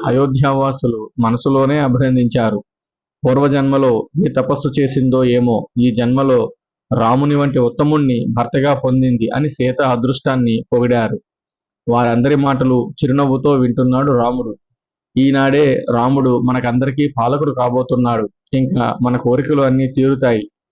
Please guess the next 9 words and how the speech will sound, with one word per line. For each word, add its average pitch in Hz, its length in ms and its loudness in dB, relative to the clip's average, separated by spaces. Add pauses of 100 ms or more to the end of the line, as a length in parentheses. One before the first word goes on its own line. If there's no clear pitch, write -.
(320)
ఇంకా 127 440 -2
అయోధ్య 131 560 0
ప్రజలు 131 520 0
దుఃఖము 147 400 -2
అనే 135 160 -4
మాట 127 280 -2
వినపడదు 123 520 -2 (120)
అని 135 200 0
అయోధ్యావాసులు 131 1040 0